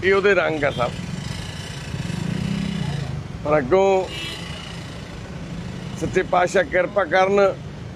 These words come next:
ਅਸੀਂ ਇਹਨਾਂ ਮਾਵਾਂ ਦੇ ਪੁੱਤ ਬਣ ਸਕੀਏ। ਇਸ ਤਰ੍ਹਾਂ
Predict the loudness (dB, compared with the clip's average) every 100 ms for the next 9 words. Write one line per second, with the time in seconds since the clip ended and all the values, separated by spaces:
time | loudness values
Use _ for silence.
0 | -10 0 2 4 4 6 4 4 6 6
1 | 4 2 0 0 0 2 2 0 4 4
2 | 2 -2 -12 -12 -12 -12 -10 -10 -10 -10
3 | -10 -12 -12 -10 -10 -10 -12 -12 -12 -10
4 | -10 -10 -10 -10 -10 -10 -8 -2 -2 2
5 | 4 6 6